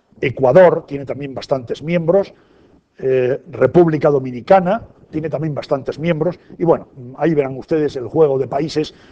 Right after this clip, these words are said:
Eh, la realidad es que son treinta y dos en total. Hay otros países ya un poco más alejados de lo que pueden ser nuestros intereses iberoamericanos, que cuentan con unos poquitos miembros, en algunos casos con dos o tres miembros, pero hasta treinta y dos países, como les digo.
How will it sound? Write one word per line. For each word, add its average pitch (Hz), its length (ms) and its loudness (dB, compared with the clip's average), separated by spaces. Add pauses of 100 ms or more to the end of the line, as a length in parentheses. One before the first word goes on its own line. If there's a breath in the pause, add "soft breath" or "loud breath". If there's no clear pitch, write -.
Eh, 127 240 0 (200 loud breath)
la 139 200 2
realidad 139 420 2
es 147 100 -6
que - 100 -10
son 147 240 -4
treinta 131 320 0
y 135 40 2
dos 143 200 2
en 123 100 -6
total. 156 380 0 (260 soft breath)
Hay 139 140 -10
otros 135 200 -10
países 143 520 -4 (240 soft breath)
ya 147 160 0
un 135 160 -2
poco 147 300 0
más 143 360 -4 (220 soft breath)
alejados 139 500 0
de 123 60 -6
lo 131 80 -6
que 123 80 -6
pueden 147 200 -2
ser 139 160 -4
nuestros 139 320 -10
intereses 131 520 -4
iberoamericanos, 120 760 -4 (460 loud breath)
que 127 140 -2
cuentan 135 400 -2
con 127 200 -10
unos 143 240 -6
poquitos 120 480 -8
miembros, 143 460 -4 (160 loud breath)
en 135 100 -10
algunos 131 300 -6
casos 139 300 -4
con 113 160 -12
dos 135 180 -2
o 107 60 -10
tres 113 260 -10
miembros, 95 480 -14 (240 soft breath)
pero 180 300 2
hasta 170 240 0
treinta 117 260 -4
y 117 40 -6
dos 131 140 -2
países, 117 320 -8
como 98 200 -12
les 95 140 -14
digo. - 180 -16